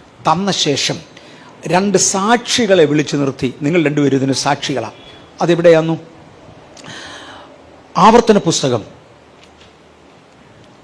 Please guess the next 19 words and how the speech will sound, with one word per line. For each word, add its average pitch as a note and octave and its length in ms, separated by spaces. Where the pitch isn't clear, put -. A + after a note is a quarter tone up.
മുപ്പതാം F#3+ 560
അധ്യായത്തിൻ്റെ C3+ 640
പത്തൊമ്പതാമത്തെ D#3+ 680
വാക്യം, A2+ 340
ആവർത്തന F3 440
പുസ്തകം, C3+ 340
ആവർത്തനം E3+ 460
ഇരുപത്തിയെട്ട് E3+ 720
നമുക്ക് C#3+ 220
വായിക്കാനുണ്ട്. C#3+ 640
മുപ്പതാം G3 420
അധ്യായത്തിൻ്റെ C#3+ 480
പത്തൊമ്പതാമത്തെ D3 680
വാക്യം, A#2+ 320
"അനുഗ്രഹവും G#3 600
ശാപവും C#3 540
അർത്ഥാൽ G3+ 540
ജീവനും E3 540
മരണവും B2+ 460